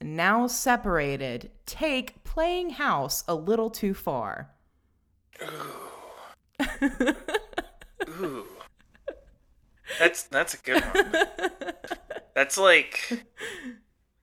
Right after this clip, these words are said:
Speaker 2: that's like something that you'd find on, like, the religious m-, movie network, uh, review of this movie,
Speaker 1: <laughs>
Speaker 2: like, from dove dot org. Ooh.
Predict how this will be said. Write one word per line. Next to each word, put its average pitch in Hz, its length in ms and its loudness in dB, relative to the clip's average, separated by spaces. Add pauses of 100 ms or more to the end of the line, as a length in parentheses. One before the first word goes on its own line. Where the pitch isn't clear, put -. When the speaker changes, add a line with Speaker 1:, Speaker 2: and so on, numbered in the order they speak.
Speaker 2:
that's 143 160 2
like 175 140 6
something 156 240 0
that 143 100 6
you'd 131 160 4
find 131 260 4
on, 123 200 4
like, 117 220 0
the 113 460 4
religious 123 880 0
m-, 131 280 -12
movie 135 300 0
network, 117 580 4
uh, 110 300 4 (100)
review 117 340 0
of 117 80 2
this - 220 -4
movie, - 300 6 (160)
Speaker 1:
<laughs> - 240 -4
Speaker 2:
like, 110 140 4
from 117 180 -2 (100)
dove 123 360 8
dot 117 320 8
org. 110 380 2 (800)
Ooh. 139 200 0